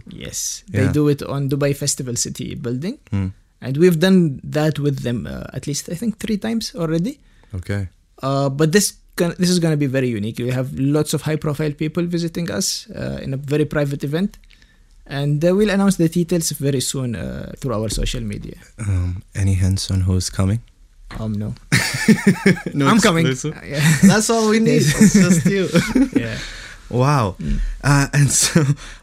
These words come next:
Speaker 2: what a bummer
Speaker 1: Mm.
Speaker 2: to, to start such a m-,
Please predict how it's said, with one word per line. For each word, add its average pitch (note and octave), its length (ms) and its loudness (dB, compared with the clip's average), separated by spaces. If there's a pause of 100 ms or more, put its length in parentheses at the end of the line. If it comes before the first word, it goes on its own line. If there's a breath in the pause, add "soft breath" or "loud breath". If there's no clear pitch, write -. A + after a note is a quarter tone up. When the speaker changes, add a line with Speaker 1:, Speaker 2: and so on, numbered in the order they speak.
(140)
Speaker 2:
what F3 120 6
a G#3+ 60 6
bummer A#2 600 4 (280 soft breath)
Speaker 1:
Mm. B2+ 120 -10
Speaker 2:
to, A#2+ 320 4 (100)
to A#2 140 0
start C3 600 0
such - 460 -2
a C3+ 120 2
m-, A#2 360 2